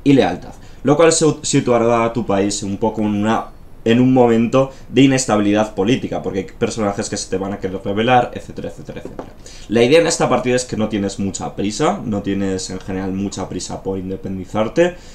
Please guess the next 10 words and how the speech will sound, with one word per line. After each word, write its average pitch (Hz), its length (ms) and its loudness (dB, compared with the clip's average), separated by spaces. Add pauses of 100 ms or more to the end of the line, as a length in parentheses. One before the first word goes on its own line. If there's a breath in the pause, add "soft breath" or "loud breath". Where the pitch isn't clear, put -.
(160 loud breath)
ni 113 160 4
por 127 560 2
ir 107 360 0
a 95 160 -2
conquistar, 92 720 -8
¿vale? 104 200 0
En 127 80 2
general 113 480 0
la 143 80 4
idea 107 380 0